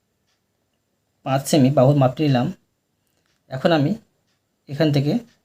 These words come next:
কেটে দেব, কেটে দিলাম। এবার এটাকে আমি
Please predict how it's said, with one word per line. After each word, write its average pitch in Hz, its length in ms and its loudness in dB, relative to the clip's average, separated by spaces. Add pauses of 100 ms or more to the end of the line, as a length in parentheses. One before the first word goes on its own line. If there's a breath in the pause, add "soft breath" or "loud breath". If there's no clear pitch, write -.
(480)
কেটে 156 180 -4
দেব, 104 140 -4 (1800)
কেটে 175 140 -2
দিলাম। 175 260 4 (1040)
এবার 156 160 -4
এটাকে 180 240 4
আমি 160 160 2